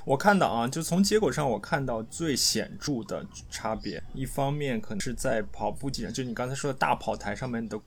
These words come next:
滚轮，滚轮的摄氧量峰值，你看如果是高反应者的话，他会经过半年的训练，他会从六十二涨到六十六点三，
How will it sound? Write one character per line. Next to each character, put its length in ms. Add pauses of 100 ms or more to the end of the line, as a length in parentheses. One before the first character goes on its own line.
(140)
滚 200
轮， 320 (360)
滚 200
轮 220
的 100
摄 160
氧 100
量 180
峰 260
值， 420
你 60
看 220
如 120
果 140
是 100
高 200
反 240
应 100
者 140
的 80
话， 180
他 180
会 260 (180)
经 140
过 100
半 180
年 100
的 80
训 200
练， 140
他 140
会 140
从 220
六 120
十 200
二 280 (100)
涨 220
到 160
六 240
十 140
六 200
点 220
三， 360